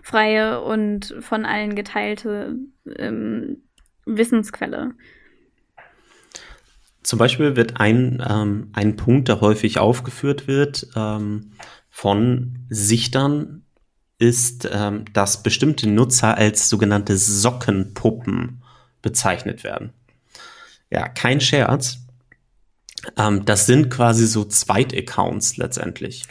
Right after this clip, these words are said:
Speaker 2: kann man sich das eigentlich vorstellen. Also, ähm, die Sichter sagen dann quasi, das war schon mal ein Nutzer, der hier was reingeschrieben hat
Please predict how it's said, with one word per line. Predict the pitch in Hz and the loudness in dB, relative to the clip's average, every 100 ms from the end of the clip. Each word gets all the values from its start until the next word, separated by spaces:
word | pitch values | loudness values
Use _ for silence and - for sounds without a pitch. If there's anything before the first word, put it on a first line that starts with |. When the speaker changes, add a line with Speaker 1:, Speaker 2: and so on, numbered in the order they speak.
| - - | -20 -16
Speaker 2:
kann | - 95 | -4 -2
man | 95 | 0
sich | 95 | -2
das | - 92 | -4 -2
eigentlich | 95 90 | -2 -4
vorstellen. | - 98 - - 80 | -2 -2 -2 -4 -2
Also, | 95 98 101 101 - - - - - - - | 0 2 2 0 -10 -16 -20 -20 -20 -20 -2
ähm, | 104 101 104 | 2 2 2
die | 104 | 2
Sichter | 101 139 135 117 | 4 4 4 4
sagen | 104 101 123 | 4 4 4
dann | 117 | 2
quasi, | 120 123 123 131 139 - - | 4 2 2 2 0 -2 -8
das | - 101 101 | -4 -4 2
war | 104 147 | 2 2
schon | - 113 | 4 4
mal | 110 120 | 6 4
ein | 107 | 4
Nutzer, | 135 - - 104 156 - - - - - | 2 2 0 0 -2 -6 -16 -20 -20 -4
der | 104 | -2
hier | 101 107 | 2 4
was | 98 98 | 4 2
reingeschrieben | 110 147 120 - 101 95 | 2 2 2 0 -2 -4
hat | 101 127 - | -2 -4 -6